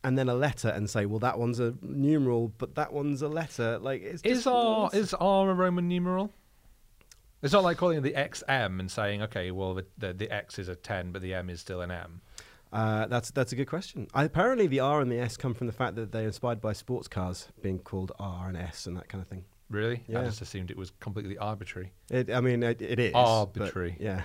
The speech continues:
Speaker 1: <laughs> yeah, exactly. Um, yeah, so it's weird. So what are you gonna, I'm gonna, yeah, I think we should go with X S and X R.
Speaker 2: Yeah,
Speaker 1: I
Speaker 2: I'm
Speaker 1: think that's
Speaker 2: sticking
Speaker 1: good
Speaker 2: with
Speaker 1: choice.
Speaker 2: X S 'cause it just
Speaker 1: Mm.
Speaker 2: se-, it just seems, it just seems a little easier.
Speaker 1: Yeah, what we'll do
Speaker 2: On
Speaker 1: is
Speaker 2: that
Speaker 1: we'll, is we'll redub, like, a second version of this podcast, and every time we mention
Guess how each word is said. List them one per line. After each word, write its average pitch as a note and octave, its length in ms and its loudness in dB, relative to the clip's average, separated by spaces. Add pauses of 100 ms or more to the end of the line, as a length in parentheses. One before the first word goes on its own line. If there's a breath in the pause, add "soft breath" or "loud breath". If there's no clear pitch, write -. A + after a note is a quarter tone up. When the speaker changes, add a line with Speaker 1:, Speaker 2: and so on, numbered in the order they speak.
Speaker 1:
<laughs> - 140 -14
yeah, A#2 140 0
exactly. G2+ 360 -4 (400 loud breath)
Um, D#3 260 10
yeah, E3 220 8
so E3+ 200 6
it's D#3+ 160 8
weird. B2 220 4
So D3+ 140 4
what D3+ 120 6
are D3+ 40 6
you C#3+ 60 4
gonna, C3+ 160 4
I'm D3 80 6
gonna, C#3 100 4
yeah, A#2+ 180 2
I A2 40 2
think C3+ 180 0
we B2+ 60 2
should - 160 -6
go G#2+ 120 0
with G2+ 180 2
X - 220 -4
S F#2+ 160 -2
and D#2+ 80 -8
X - 180 -10
R. F#2 140 -6
Speaker 2:
Yeah, C#3+ 220 6
Speaker 1:
I - 20 6
Speaker 2:
I'm C3+ 60 4
Speaker 1:
think - 0 -
that's G2 80 -2
Speaker 2:
sticking D3 200 0
Speaker 1:
good A2+ 60 2
Speaker 2:
with G#2 80 4
Speaker 1:
choice. G2 140 -2
Speaker 2:
X G2 140 -2
S - 20 -10
'cause - 60 -6
it A2 80 -4
just G#2 120 0
Speaker 1:
Mm. F#2+ 40 0
Speaker 2:
se-, A2+ 180 -2
it A#2 40 -8
just A#2+ 160 -6
seems, G2+ 260 -6
it A2 80 -10
just G2+ 160 -10
seems F2+ 260 -10
a G#2+ 100 -10
little F#2+ 200 -4
easier. F#2+ 220 -4 (320 loud breath)
Speaker 1:
Yeah, G#2+ 120 -2
what D3+ 140 6
we'll E3 80 6
do - 80 8
Speaker 2:
On - 80 10
Speaker 1:
is G3 60 4
Speaker 2:
that F3+ 120 8
Speaker 1:
we'll, C#3+ 80 0
is A#2 80 0
we'll B2+ 140 4
redub, B2+ 400 4
like, A2 140 0
a A2 40 -4
second A2 360 -2
version A#2 280 -2
of A#2+ 60 -2
this A2+ 100 -6
podcast, B2 400 -4
and A2 100 0
every A#2 180 2
time A2+ 180 0
we G#2+ 100 0
mention G#2+ 560 0